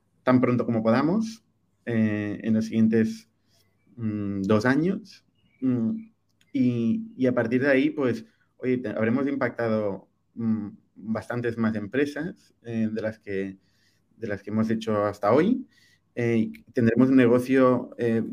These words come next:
multiproducto, em, que, que, que es capaz de, de resolver la gestión de las personas para las pequeñas y medianas empresas.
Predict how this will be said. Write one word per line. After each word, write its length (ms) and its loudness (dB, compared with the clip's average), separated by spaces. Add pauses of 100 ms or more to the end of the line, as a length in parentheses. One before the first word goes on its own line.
(100)
multiproducto, 1200 0 (360)
em, 500 -2 (420)
que, 520 0
que, 260 -4
que 120 -6
es 100 -6
capaz 320 0
de, 260 2 (160)
de 120 0
resolver 380 0
la 80 -2
gestión 260 -4
de 80 -2
las 100 -2
personas 480 -2
para 200 -4
las 100 -6
pequeñas 260 -2
y 60 0
medianas 320 0
empresas. 560 -4